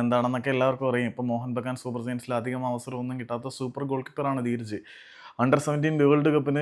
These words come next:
ഇന്ത്യക്ക് വേണ്ടി വളരെ മനോഹരമായിട്ടുള്ള പ്രകടനം ക്രോസ് ബാറിന് കീഴിൽ കാഴ്ചവെച്ച ഈ ഒരു താരം അന്ന് കേരള ബ്ലാസ്റ്റേഴ്സിൽ കോച്ചായിരുന്ന ഡേവിഡ് ജെയിംസ് എന്ന ഇംഗ്ലീഷ് ഗോളിയുടെ പാത പിന്തുടർന്ന് ബ്ലാസ്റ്റേഴ്സിലേക്ക് വരികയും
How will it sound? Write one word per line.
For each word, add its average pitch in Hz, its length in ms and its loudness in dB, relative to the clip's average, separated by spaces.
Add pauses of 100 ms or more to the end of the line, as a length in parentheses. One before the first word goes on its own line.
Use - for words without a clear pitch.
ഇന്ത്യക്ക് 139 300 0
വേണ്ടി 147 140 0
വളരെ 135 320 2
മനോഹരമായിട്ടുള്ള 143 760 -2
പ്രകടനം 135 340 -2
ക്രോസ് 135 320 -6
ബാറിന് 139 300 0
കീഴിൽ 135 300 -2
കാഴ്ചവെച്ച 127 460 -4
ഈ 131 80 -2
ഒരു 131 200 -2
താരം 127 260 0 (380)
അന്ന് 156 260 6
കേരള 147 420 6
ബ്ലാസ്റ്റേഴ്സിൽ 147 440 -2
കോച്ചായിരുന്ന 135 640 -2
ഡേവിഡ് 135 300 0
ജെയിംസ് 139 240 -4
എന്ന 135 220 -8
ഇംഗ്ലീഷ് 135 420 -4
ഗോളിയുടെ 131 380 -2
പാത 127 160 2
പിന്തുടർന്ന് 131 540 -6
ബ്ലാസ്റ്റേഴ്സിലേക്ക് 127 640 -4
വരികയും 127 320 -2